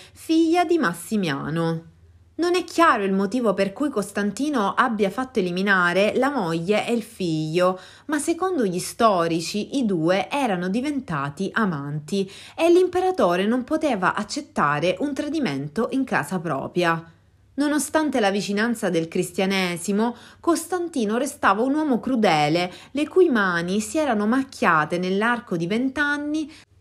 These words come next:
del sangue di suo suocero, due cognati, un figlio e una moglie.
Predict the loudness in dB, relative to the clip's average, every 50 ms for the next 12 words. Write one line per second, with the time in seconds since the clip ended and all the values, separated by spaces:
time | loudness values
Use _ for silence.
0 | _ _ -4 0 0 0 0 -2 -4 -2 -2 -2 0 -2 -4 -4 0 2 2 2
1 | 2 0 -6 -14 -6 -2 0 2 2 0 0 -2 -2 -2 -2 0 2 4 4 4
2 | 4 2 2 2 2 4 4 2 0 -2 -6 -12 -4 0 2 2 2 2 0 -2
3 | -2 -2 -2 0 2 4 4 2 2 0 0 0 0 -2 -4 -10 -16 _ 0 2
4 | 2 2 2 0 -2 -2 0 0 0 0 0 2 2 2 0 -2 -8 -18 _ 0
5 | 2 4 4 4 4 4 4 2 2 0 0 0 0 2 2 2 2 2 -2 -6
6 | -10